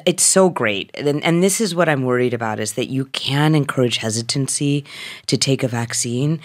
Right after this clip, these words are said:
or to do anything if you say, like, if I said to someone, "Take this blood pressure pill and nothing good will happen to you and your, um, blood pressure won't come down and your headaches won't go away and you won't reduce your chance of cardiovascular disease," then they should not take that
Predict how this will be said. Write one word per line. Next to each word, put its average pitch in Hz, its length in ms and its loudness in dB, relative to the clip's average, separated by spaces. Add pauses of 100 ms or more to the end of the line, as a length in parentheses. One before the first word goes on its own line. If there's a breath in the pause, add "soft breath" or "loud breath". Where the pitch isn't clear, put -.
(340 loud breath)
or 160 100 4
to 143 120 4
do 131 220 0
anything 139 480 -2
if 147 160 -6
you 131 80 -4
say, 127 360 0
like, 156 140 0
if 165 160 0
I 247 140 4
said 202 240 0
to 151 80 -2
someone, 147 320 0
"Take 180 180 -2
this 196 140 -2
blood 147 240 -2
pressure 139 320 -6
pill 123 420 -2 (380 loud breath)
and 147 280 2
nothing 156 500 0
good 143 200 0
will 127 120 0
happen 113 360 -6
to - 160 -8
you 110 380 -2
and 123 280 -2
your, 123 540 2
um, 113 360 -2
blood 123 260 -2
pressure 139 240 -4
won't 123 160 -2
come 123 180 -4
down 120 300 2
and 113 100 -2
your 110 140 0
headaches 117 340 -6
won't 117 140 -8
go 113 100 -2
away 113 480 2
and 110 300 -4
you 110 140 -4
won't 107 420 -4 (500 loud breath)
reduce 120 300 0
your 110 80 -2
chance 110 280 0
of 104 40 -14
cardiovascular 98 540 -2
disease," 90 560 -6
then 123 340 0
they 127 160 2
should - 200 0
not 107 220 -2
take 104 240 -10
that 90 220 -10